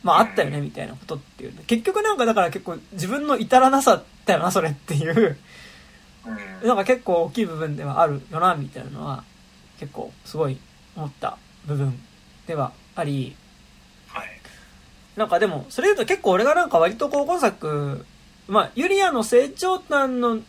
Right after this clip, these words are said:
Speaker 1: まあ、ユリアが成長し-、ちょっと成長していく話の中で関わっ-、あ、
Speaker 2: うん。
Speaker 1: そう、えっと、だ-、話が、そうだ。だから、なんか、そのさ、その、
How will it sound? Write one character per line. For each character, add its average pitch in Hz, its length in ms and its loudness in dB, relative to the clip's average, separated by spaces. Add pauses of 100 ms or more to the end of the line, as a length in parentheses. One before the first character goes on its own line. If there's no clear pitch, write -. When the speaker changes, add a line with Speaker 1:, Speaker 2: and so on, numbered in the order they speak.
(360)
Speaker 1:
ま 220 120 4
あ、 180 80 2
ユ 247 80 -6
リ 370 100 2
ア 311 60 6
が 208 80 2
成 302 180 -4
長 370 160 -4
し-、 349 140 -8
ち 392 80 2
ょ - 20 4
っ - 60 -14
と 302 100 0
成 208 160 4
長 196 220 0
し 190 60 -8
て 214 100 0
い 190 80 0
く 208 80 -2
話 196 340 -2
の 233 80 -4
中 240 300 -2
で 254 320 0 (220)
関 190 140 -2
わ 240 140 4
っ-、 233 60 -10 (100)
あ、 165 160 8
Speaker 2:
う - 40 -8
ん。 - 20 -16
Speaker 1:
そ 185 120 0
う、 - 80 -10
え 185 100 4
っ 175 40 0
と、 175 120 -10
だ-、 151 120 -6
話 180 380 -4
が、 143 180 -6
そ 147 80 -10
う 147 40 -8
だ。 139 80 -12 (340)
だ 247 80 4
か 196 80 2
ら、 - 20 -2
な 214 80 4
ん - 40 0
か、 151 40 -8
そ 147 80 -8
の 139 100 -6
さ、 139 200 -8 (840)
そ 160 160 -10
の、 139 200 -6